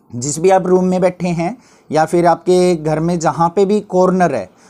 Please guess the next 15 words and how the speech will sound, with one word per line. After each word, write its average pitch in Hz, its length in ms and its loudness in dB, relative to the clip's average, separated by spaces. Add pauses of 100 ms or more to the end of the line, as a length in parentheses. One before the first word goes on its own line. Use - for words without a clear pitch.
(140)
रूम 202 360 4
का 220 180 2
कॉर्नर 196 560 2
देखो, 196 380 0 (240)
कॉर्नर 175 380 0
में 175 140 -4
क्या 196 140 2
होगा, 165 320 2 (100)
एक 147 200 -2
इस 165 160 -4
तरीके 170 320 -2
से 190 140 -2
एक्सिस 185 320 -8
गई 185 220 0
है, 196 200 0